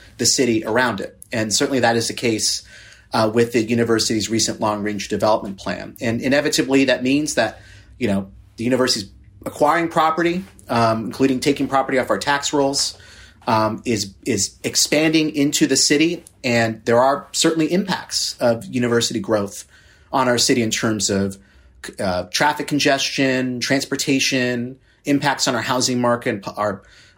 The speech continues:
our public safety services, our infrastructure.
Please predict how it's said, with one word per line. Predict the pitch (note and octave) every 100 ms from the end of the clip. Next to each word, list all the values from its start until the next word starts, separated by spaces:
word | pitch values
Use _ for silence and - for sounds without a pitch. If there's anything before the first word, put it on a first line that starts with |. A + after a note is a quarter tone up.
| _ G#2
our | G2+ G2 - -
public | D3 C3 -
safety | - C#3 - C#3+
services, | - C#3+ C3+ C#3 C#3 C3+ C3+ - - -
our | G#2+ -
infrastructure. | D3 D3 C#3 D3 C#3 - C#3 C#3